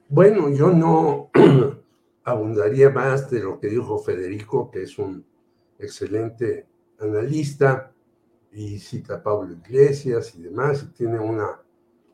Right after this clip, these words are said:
vara más precisa que la mía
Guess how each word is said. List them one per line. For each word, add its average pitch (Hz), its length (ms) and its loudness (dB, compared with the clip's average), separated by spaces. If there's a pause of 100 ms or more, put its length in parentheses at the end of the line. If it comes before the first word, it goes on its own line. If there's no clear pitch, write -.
(220)
vara 117 400 0
más 117 540 -4 (640)
precisa 127 880 -2
que 104 120 -4
la 101 120 -4
mía 135 560 4